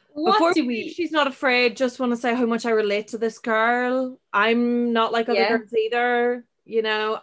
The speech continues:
Speaker 2: I, I like
Speaker 1: Oh,
Speaker 2: scary
Speaker 1: it's such a
Speaker 2: movies.
Speaker 1: It's such a, like, not like other girls anthem,
Speaker 2: Yeah.
Speaker 1: isn't it?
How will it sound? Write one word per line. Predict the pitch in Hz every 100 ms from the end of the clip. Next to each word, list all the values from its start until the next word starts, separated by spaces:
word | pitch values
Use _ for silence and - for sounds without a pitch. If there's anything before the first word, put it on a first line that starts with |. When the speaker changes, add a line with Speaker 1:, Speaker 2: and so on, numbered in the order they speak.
| -
Speaker 2:
I, | 214 233 240 233 _ _ -
I | 220
like | 277
Speaker 1:
Oh, | -
Speaker 2:
scary | - 254 226
Speaker 1:
it's | 226
such |
a | 220
Speaker 2:
movies. | 226 240 240 - - - _ _ _ _ - - -
Speaker 1:
It's | 247 - -
such | - 233 - -
a, | 208 185 -
like, | 190 185 - -
not | 208 -
like | 175 180
other | 185 185
girls | 185 180 180
anthem, | - 170 185
Speaker 2:
Yeah. | 175 160 165
Speaker 1:
isn't | 180 208
it? | 151 190